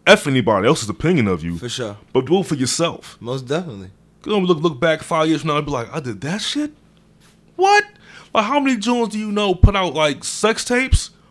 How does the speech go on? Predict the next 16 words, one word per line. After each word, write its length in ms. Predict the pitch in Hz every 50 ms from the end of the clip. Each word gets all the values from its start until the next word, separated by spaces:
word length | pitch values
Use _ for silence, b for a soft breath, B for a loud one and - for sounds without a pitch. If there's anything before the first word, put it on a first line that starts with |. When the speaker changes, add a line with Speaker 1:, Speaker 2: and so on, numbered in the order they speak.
| b b
Speaker 1:
hoping 340 | - - 170 170 - 185 180
to 60 | 175 165
get 200 | 147 180 175 170
on, 340 | 175 185 214 240 262 269 - _ _ _ _ _ _ _ _ _ _ _ B B B B B B B B B B B
and 140 | 165 180 185
it 20 |
didn't 260 | 190 196 196 196 196 202
work 160 | 214 214 226
out 200 | 247 269 277 -
for 120 | - 147
'em? 120 | 123 95 113
Speaker 2:
It 180 | 110 101 92
backfires? 800 | 104 120 123 120 113 113 - 113 113 127 135 135 139 135 135 120 123
Oh 100 | 131 127
my 180 | 113 95 98 92
gosh. 500 | - - 113 117 120 117 104 95 92